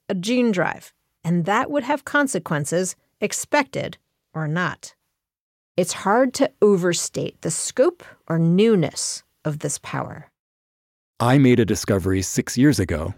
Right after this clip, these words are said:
Speaker 2: that was literally unimagined by any human being at the time. Not in science fiction, not in any form of literature, not in any scientific journals. No one even imagined that we might be able to readily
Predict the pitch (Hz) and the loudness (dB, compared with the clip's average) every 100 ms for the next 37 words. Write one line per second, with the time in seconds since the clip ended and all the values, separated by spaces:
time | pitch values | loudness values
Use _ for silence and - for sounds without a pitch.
0 | _ _ _ - 113 110 110 98 104 139 | _ _ _ -2 0 2 2 2 2 4
1 | 143 131 120 - 120 127 104 90 87 90 | 6 4 2 2 4 4 4 2 0 -4
2 | - - - 101 - - 113 110 110 113 | -6 -12 -2 -2 -2 0 4 4 2 2
3 | 110 98 92 90 78 85 - _ - - | 2 2 2 0 0 -6 -10 _ -12 -8
4 | 87 - 76 - _ _ _ _ _ _ | -6 -6 -8 -10 _ _ _ _ _ _
5 | _ 101 101 101 92 107 98 - 147 - | _ -2 0 0 2 2 2 2 0 2
6 | 156 151 135 _ _ _ 117 98 90 101 | 2 0 -4 _ _ _ -4 -2 -2 -2
7 | 110 113 95 85 110 117 117 123 117 123 | -2 0 0 2 4 4 4 2 2 0
8 | - _ _ 98 95 95 92 95 92 92 | -6 _ _ -4 -2 -2 -2 -2 -2 -4
9 | 92 - - 104 98 117 101 - 107 92 | -6 -8 -2 0 0 0 2 4 4 4
10 | 87 - - _ _ _ _ 110 113 123 | 0 -4 -12 _ _ _ _ 2 4 6
11 | 139 143 147 - _ 113 117 117 107 101 | 6 6 4 0 _ 0 2 2 2 2
12 | 107 117 90 78 87 - _ 110 113 113 | 2 2 0 -4 -6 -12 _ -4 2 4
13 | 113 110 104 95 92 - 110 92 98 98 | 4 4 2 2 0 -2 -2 0 2 4
14 | 101 107 | 2 0